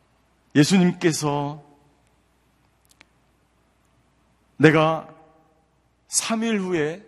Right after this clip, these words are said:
죽을 것이다"라고 제자들에게 여러 번 이야기했습니다.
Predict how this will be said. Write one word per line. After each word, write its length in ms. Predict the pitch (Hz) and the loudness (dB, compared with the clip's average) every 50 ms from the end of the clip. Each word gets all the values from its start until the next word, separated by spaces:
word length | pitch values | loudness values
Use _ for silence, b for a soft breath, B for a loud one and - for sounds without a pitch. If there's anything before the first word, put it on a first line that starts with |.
| _ _ - | _ _ -12
죽을 320 | - - 165 175 233 226 | -10 -8 -6 -4 -4 -6
것이다"라고 1000 | - - 208 180 - - - 165 160 143 - 127 113 139 143 143 160 156 - - - | -6 -6 -10 -10 -10 -10 -10 -10 -10 -12 -12 -10 -8 -6 -6 -6 -6 -8 -10 -8 -6
제자들에게 560 | - 175 156 156 180 165 160 170 160 165 151 | -4 -4 -2 -2 -2 -4 -4 -4 -4 -4 -2
여러 280 | 151 156 170 185 196 175 | -2 -4 -4 -4 -6 -6
번 160 | 190 196 175 | -8 -8 -6
이야기했습니다. 680 | 170 170 175 170 156 175 160 - - - 107 85 - | -6 -6 -6 -6 -8 -10 -10 -10 -10 -12 -12 -14 -18